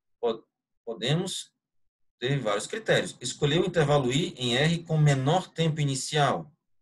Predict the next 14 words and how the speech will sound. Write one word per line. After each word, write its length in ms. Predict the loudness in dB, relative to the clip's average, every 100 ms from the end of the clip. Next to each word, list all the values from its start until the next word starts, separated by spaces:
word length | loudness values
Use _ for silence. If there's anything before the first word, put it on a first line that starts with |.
| _ _ _ _ _ _ -8
Ou 100 | -6
escolher 300 | -2 0 0
o 60 |
intervalo 460 | 0 0 2 2 2
em 220 | 0 -2
I 100 | 0
com 120 | 0
menor 560 | 2 2 2 2 0 -8 _ _ _ _ _ _ _ _ -10
duração, 760 | 2 4 4 2 2 2 0 -6
F 400 | -8 -6 -6 -2
I 40 |
menos 280 | 0 0 0
S 280 | -2 -2 -4
I. 260 | -4 -6